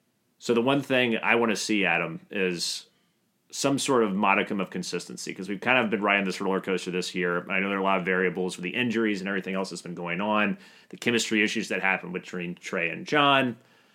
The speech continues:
early in the year as well. But, you know, last week we were doom and gloom. This week we're a little more optimistic. Can we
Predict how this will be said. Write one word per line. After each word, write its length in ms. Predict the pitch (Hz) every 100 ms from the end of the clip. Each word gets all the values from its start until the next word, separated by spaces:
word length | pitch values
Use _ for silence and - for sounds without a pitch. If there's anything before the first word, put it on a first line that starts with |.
| _ -
early 200 | 113 107
in 60 |
the 80 | 101
year 220 | 101 95
as 120 | 90
well. 460 | 117 127 123 117 - _ _ _ _ _ _ _ _
But, 300 | 123 127 120
you 40 |
know, 120 | 123 113
last 300 | 131 139 143
week 180 | 123
we 60 | 131
were 80 | 113
doom 200 | 113 113
and 100 | 110
gloom. 280 | 113 117 110
This 200 | 107 -
week 160 | 104
we're 100 | 110
a 20 |
little 160 | 104 104
more 100 | 104
optimistic. 720 | 98 95 98 117 - 113 -
Can 320 | - 151 160
we 320 | 147 147 123